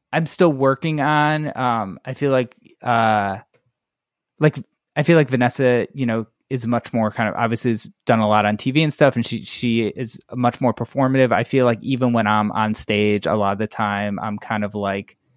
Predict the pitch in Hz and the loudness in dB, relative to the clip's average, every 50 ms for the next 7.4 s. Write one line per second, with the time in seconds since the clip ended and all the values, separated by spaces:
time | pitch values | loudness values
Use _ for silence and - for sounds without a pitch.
0 | _ _ _ _ _ _ - 165 139 131 - 139 123 113 110 - 123 117 113 110 | _ _ _ _ _ _ 2 2 2 2 2 2 2 2 2 2 2 2 2 2
1 | 110 110 107 107 104 101 101 101 101 101 - - 117 107 101 110 101 117 120 - | 2 2 2 2 2 0 0 -2 -2 -2 -2 -4 -4 -2 -4 -4 -2 -4 -4 -4
2 | - 135 127 120 110 110 107 104 104 104 101 92 82 - _ _ _ - - 127 | -4 -4 -4 -2 0 0 0 0 0 -2 -2 -4 -6 -8 _ _ _ -12 -8 -6
3 | 117 110 110 110 107 104 113 107 107 104 104 101 98 104 - _ _ _ _ _ | -4 -4 -2 -4 -4 -4 -2 -2 -2 -2 -4 -4 -6 -10 -12 _ _ _ _ _
4 | _ _ _ - 165 160 151 - 170 170 170 160 151 - - 156 143 139 139 - | _ _ _ 0 2 2 4 4 4 4 4 2 0 0 2 2 2 2 0 0
5 | - 147 135 131 127 123 - - 120 113 110 110 110 110 120 123 120 123 127 123 | 2 4 4 4 2 0 -2 -4 -4 -2 -2 0 0 0 2 0 0 0 0 -2
6 | 123 117 117 - - 120 113 110 110 107 110 107 107 107 104 - - - 120 107 | -2 -4 -4 -4 -4 -4 -4 -2 -2 -2 -2 -2 -2 -4 -6 -8 -8 -6 -6 -6
7 | 104 104 98 98 98 98 113 | -6 -6 -6 -8 -10 -12 -14